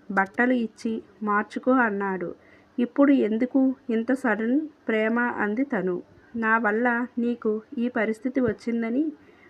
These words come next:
అర్థం అవుతోంది. ఈ గొడవలు, సమస్యలు ఇంకా ఏమీ వద్దు. డిశ్చార్జ్ అయ్యి ఇంటికి వెళ్ళిన తర్వాత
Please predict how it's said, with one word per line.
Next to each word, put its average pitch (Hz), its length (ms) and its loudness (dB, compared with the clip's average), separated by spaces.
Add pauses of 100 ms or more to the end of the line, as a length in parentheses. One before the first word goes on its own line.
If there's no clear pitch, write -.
(160)
అర్థం 233 420 2
అవుతోంది. 214 560 -2 (320)
ఈ 233 120 0
గొడవలు, 233 680 2 (100)
సమస్యలు 240 640 0 (220)
ఇంకా 226 220 -2
ఏమీ 226 400 2
వద్దు. 202 400 -2 (480)
డిశ్చార్జ్ 262 540 0 (100)
అయ్యి 226 440 0 (120)
ఇంటికి 226 380 0
వెళ్ళిన 247 380 2
తర్వాత 226 760 -2